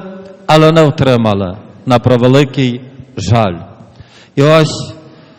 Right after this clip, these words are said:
історія повторюється. І сьогодні знову нове покоління українців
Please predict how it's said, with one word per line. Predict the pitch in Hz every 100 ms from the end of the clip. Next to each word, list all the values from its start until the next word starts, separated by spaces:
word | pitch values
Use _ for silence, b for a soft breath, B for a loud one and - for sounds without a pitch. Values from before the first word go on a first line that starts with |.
| b b -
історія | 151 - 196 196 190 185 180 170 165 - - - - - _
повторюється. | 151 143 175 170 143 120 104 - - 87 92 _ _ _ b b b -
І | 127
сьогодні | 139 156 175 156 165
знову | 151 165 180 190 185 160 131 - B B B B
нове | 180 185 185
покоління | 185 185 190 202 202 196
українців | 190 190 190 196 185 156 - 131 104